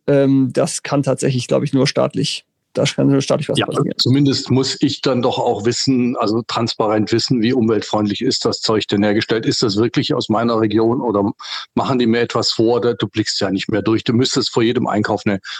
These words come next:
Speaker 2: halbe Doktorarbeit machen. Das kannst du niemandem zumuten.
Speaker 1: Und das ist ja überhaupt eins der Probleme da drin, finde ich, dass man,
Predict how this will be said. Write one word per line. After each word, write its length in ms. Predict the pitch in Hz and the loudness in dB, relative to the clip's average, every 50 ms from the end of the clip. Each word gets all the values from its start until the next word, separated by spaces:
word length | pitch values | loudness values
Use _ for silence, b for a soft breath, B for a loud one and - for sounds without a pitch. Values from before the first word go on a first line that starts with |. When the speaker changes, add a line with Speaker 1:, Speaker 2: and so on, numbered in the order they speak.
| B | B
Speaker 2:
halbe 220 | - 107 107 107 110 | -4 -2 0 0 0
Doktorarbeit 760 | 92 - - - - - 113 - - 101 95 95 95 92 - | 0 -2 -4 -4 -4 -4 -4 -2 -2 -2 -2 -2 -4 -4 -4
machen. 280 | 98 95 - 95 95 92 | -6 -4 -4 -4 -4 -4
Das 160 | 87 - - | -4 -6 -6
kannst 260 | - - 101 - - | -6 -4 -4 -2 0
du 60 | 101 | 0
niemandem 380 | 101 104 104 113 104 92 98 95 | 2 2 2 2 2 0 0 -2
zumuten. 760 | - - 120 123 143 135 123 104 101 98 95 - - 98 90 - B B B B B B B _ _ _ _ _ _ | 0 0 0 0 0 0 2 2 2 2 0 0 -2 -2 -2 -4 B B B B B B B _ _ _ _ _ _
Speaker 1:
Und 140 | 139 147 147 | 2 4 4
das 80 | 160 160 | 4 4
ist 100 | 180 160 | 4 4
ja 80 | 180 | 2
überhaupt 480 | - - 165 143 139 - - - - - | 4 4 2 2 2 0 -2 -2 -2 -2
eins 200 | - 143 139 - | -4 -2 0 0
der 80 | - 135 | -2 -2
Probleme 400 | - - 135 131 131 123 131 127 | -2 -2 0 0 2 2 2 2
da 120 | 131 123 | 0 0
drin, 240 | 120 123 131 127 131 | 0 -2 -2 -2 -2
finde 220 | - - 131 131 156 | -2 0 0 0 0
ich, 60 | - | 2
dass 160 | - 127 139 | 0 0 2
man, 260 | 151 139 135 135 135 | 2 4 4 2 0